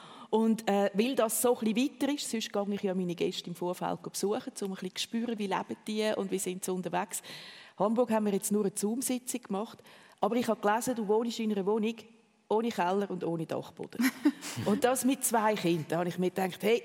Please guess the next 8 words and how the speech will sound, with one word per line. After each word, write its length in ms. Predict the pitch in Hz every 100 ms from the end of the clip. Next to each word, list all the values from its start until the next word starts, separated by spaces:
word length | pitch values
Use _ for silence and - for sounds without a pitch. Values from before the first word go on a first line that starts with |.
| 180
wo 80 | 180
geht 280 | 214 226 226
sie 120 | 226
hin? 200 | 185 160
Mit 280 | 180 175 -
Schlitten, 640 | - 214 - - 175 156 139
Langlaufski, 1120 | 175 170 214 220 208 208 202 - - 175 156
äh, 280 | - 170 165